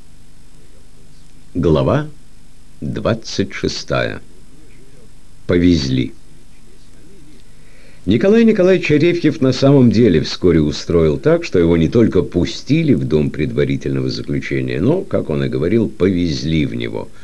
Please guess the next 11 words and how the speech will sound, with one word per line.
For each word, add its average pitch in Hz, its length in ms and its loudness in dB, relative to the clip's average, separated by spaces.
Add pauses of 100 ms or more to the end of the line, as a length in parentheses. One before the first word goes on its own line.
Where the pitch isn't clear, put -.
(540)
Он 190 160 6
упросил 113 460 2
своего 71 440 0
поручителя, 76 760 0
хорошего - 520 -6
знакомого, 123 720 2 (420)
отказаться 110 1040 2
от - 380 -6
поручительства 65 920 -2
за 60 160 -6
него. 55 320 -6